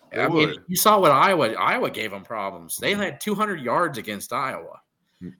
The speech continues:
Speaker 2: You
Speaker 1: yeah.
Speaker 2: know,
Speaker 1: Oh,
Speaker 2: like
Speaker 1: oh, by, by the way, all the Illinois fans that would have criticized Barry Lunney, we had two eighty-one against them. So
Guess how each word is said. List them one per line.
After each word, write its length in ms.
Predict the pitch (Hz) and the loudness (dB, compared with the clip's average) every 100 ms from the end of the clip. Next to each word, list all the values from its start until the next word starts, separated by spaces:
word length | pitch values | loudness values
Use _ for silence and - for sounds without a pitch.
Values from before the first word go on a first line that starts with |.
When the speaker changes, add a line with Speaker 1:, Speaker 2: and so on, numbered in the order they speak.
| _ | _
Speaker 2:
You 80 | 127 | 0
Speaker 1:
yeah. 0 | |
Speaker 2:
know, 260 | 123 135 147 | 2 0 4
Speaker 1:
Oh, 40 | |
Speaker 2:
like 240 | 113 107 - | 6 6 4
Speaker 1:
oh, 100 | 120 | 2
by, 220 | 117 135 | 8 8
by 200 | 120 143 | 10 8
the 80 | 143 | 8
way, 140 | 131 127 | 8 6
all 160 | 120 | 6
the 100 | 113 | 6
Illinois 380 | 110 113 110 107 | 4 4 4 0
fans 260 | 107 104 101 | 0 -2 0
that 60 | |
would 100 | 101 | -2
have 100 | 95 | -2
criticized 420 | 104 104 95 92 | -2 -2 -2 -4
Barry 200 | 87 92 | -2 -2
Lunney, 240 | 90 92 87 | -2 -4 -2
we 120 | 95 | -2
had 140 | 90 - | -2 -4
two 160 | 98 | -2
eighty-one 360 | 87 82 85 80 | -2 -2 -6 -6
against 280 | 73 73 - | -8 -12 -16
them. 140 | 67 | -16
So 300 | - 73 58 | -12 -10 -12